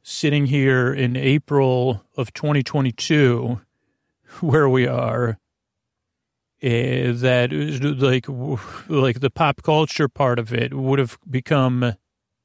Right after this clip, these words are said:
it just, it just in, in disbelief. And when you hear the history of it, you'll be in disbelief, I, I think, too.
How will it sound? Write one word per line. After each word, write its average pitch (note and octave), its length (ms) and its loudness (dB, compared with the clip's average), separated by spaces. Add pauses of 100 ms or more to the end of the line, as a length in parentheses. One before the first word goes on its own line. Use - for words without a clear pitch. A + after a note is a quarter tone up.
(1040)
it C3 120 -2
just, - 260 -2
it C3 180 -2
just D3 280 -2
in, C#3 220 2
in C3+ 180 2
disbelief. C3+ 640 2
And C3+ 120 0
when C3+ 100 4
you B2+ 60 2
hear E3 220 4
the B2 120 2
history C#3 520 0
of A#2 160 0
it, B2 100 -2
you'll C#3+ 320 0
be C3+ 180 2
in A#2+ 160 0
disbelief, B2 580 -2
I, B2 220 2
I B2 40 -2
think, A#2 300 -4
too. B2+ 560 2